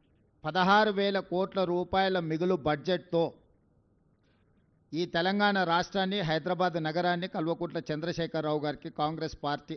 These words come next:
అప్పగించడం జరిగింది. అరవై తొమ్మిది వేల కోట్ల రూపాయల అప్పుతో,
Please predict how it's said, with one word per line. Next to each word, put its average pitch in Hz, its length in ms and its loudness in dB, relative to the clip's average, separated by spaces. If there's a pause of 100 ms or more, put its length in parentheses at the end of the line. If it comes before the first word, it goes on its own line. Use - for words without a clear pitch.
(100)
అప్పగించడం 156 680 -4
జరిగింది. 139 500 -2 (1900)
అరవై 180 320 0
తొమ్మిది 196 340 -2
వేల 202 260 2
కోట్ల 190 380 0
రూపాయల 180 380 0
అప్పుతో, 185 400 -2